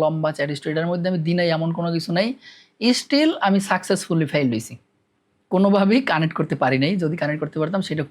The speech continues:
খুব বড় একটা প্রজেক্ট ছিল। উনি আমাকে শেষে বিরক্ত হয়ে গেছে, পরে উনি বললো যে, "তুমি এখন আমার বিল্ড করে দাও, আমি তোমার এখন পাঁচশো ডলার দেবো।" আমি বললাম, "ঠিক আছে, তুমি লাইভে আসো।" বিকাল চারটা থেকে, আজকে বিকাল চারটা থেকে সাড়ে ছয়টা পর্যন্ত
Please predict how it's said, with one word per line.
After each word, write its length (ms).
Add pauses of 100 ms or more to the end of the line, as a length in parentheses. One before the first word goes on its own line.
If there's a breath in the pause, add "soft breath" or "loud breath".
খুব 220
বড় 180
একটা 140
প্রজেক্ট 300
ছিল। 100
উনি 220
আমাকে 420 (920 loud breath)
শেষে 220
বিরক্ত 500
হয়ে 140
গেছে, 160
পরে 380 (320 loud breath)
উনি 160
বললো 260
যে, 80
"তুমি 340
এখন 200
আমার 200
বিল্ড 200
করে 100
দাও, 80
আমি 120
তোমার 140
এখন 160
পাঁচশো 240
ডলার 240
দেবো।" 140 (600)
আমি 140
বললাম, 140
"ঠিক 120
আছে, 100
তুমি 140
লাইভে 300
আসো।" 220 (260)
বিকাল 300
চারটা 300
থেকে, 180
আজকে 260
বিকাল 220
চারটা 320
থেকে 140
সাড়ে 340
ছয়টা 280
পর্যন্ত 340